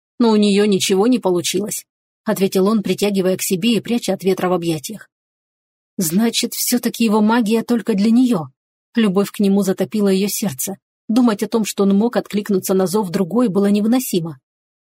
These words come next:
«Ты только мой!» с тихим счастьем пробормотала она. «Твой,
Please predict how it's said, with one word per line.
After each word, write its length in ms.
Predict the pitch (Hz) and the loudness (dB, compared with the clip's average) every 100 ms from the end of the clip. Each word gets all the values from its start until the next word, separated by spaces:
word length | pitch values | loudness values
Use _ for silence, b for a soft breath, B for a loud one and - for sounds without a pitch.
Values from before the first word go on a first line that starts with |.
| _ _ _ _ _ _ | _ _ _ _ _ _
«Ты 160 | - 240 | 0 0
только 400 | - 240 202 247 | 2 0 2 2
мой!» 460 | 240 262 208 147 - _ _ | 4 4 2 -2 -12 _ _
с 80 | - | -6
тихим 300 | 226 185 202 | -4 0 0
счастьем 400 | - 240 - 190 | 0 -2 -2 -4
пробормотала 640 | 196 185 190 190 180 170 | -2 0 0 0 -2 0
она. 280 | 180 160 135 _ _ _ _ _ _ _ _ _ _ _ - | -2 -2 -6 _ _ _ _ _ _ _ _ _ _ _ -4
«Твой, 540 | 202 202 180 160 151 | 0 2 2 -2 -10